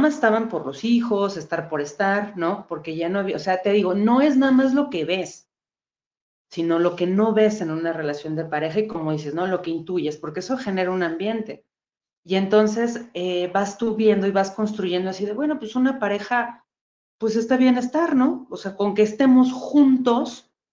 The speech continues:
¿no? Pues ya está bien". Y entonces empiezas a construir esas creencias en ti mismo. Y te digo, no son estas creencias, no las vamos enlistando, ah,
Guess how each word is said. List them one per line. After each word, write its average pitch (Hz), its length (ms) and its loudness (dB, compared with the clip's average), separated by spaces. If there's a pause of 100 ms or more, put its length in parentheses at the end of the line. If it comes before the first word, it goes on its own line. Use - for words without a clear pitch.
(140)
¿no? 196 360 -6 (380)
Pues 180 220 -4
ya 190 100 0
está 185 280 -2
bien". 254 560 0 (260)
Y 196 120 2
entonces 208 440 2
empiezas 202 440 -2
a 208 140 -4
construir 180 480 -4
esas 190 360 -8
creencias 180 760 -4
en 147 140 -10
ti 156 120 -10
mismo. 151 420 -8 (280)
Y 220 120 -4
te 233 120 4
digo, 233 240 4
no 247 220 4
son 294 180 4
estas 302 280 0
creencias, 208 600 -2 (720)
no 202 180 2
las 269 160 4
vamos 262 300 4
enlistando, 180 760 -2
ah, - 280 -4